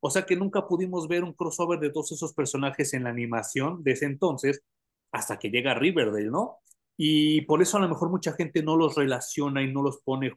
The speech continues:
juntos en la misma canastita, pero e-, eso sucedía. Eh, después salieron otras, como que otras más chistosas que se llamaba,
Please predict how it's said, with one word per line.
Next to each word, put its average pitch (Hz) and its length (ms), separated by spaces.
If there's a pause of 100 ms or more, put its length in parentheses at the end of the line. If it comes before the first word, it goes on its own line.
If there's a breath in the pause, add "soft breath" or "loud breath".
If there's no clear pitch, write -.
juntos 131 340
en 110 100
la 107 100
misma 120 340
canastita, 117 680 (460)
pero 120 340
e-, 131 220
eso 131 240
sucedía. 120 760 (360 loud breath)
Eh, 151 680
después 190 360
salieron 202 400
otras, 175 500
como 131 260
que 160 100
otras 151 220
más 147 220
chistosas 131 640
que 107 220
se 110 140
llamaba, 117 540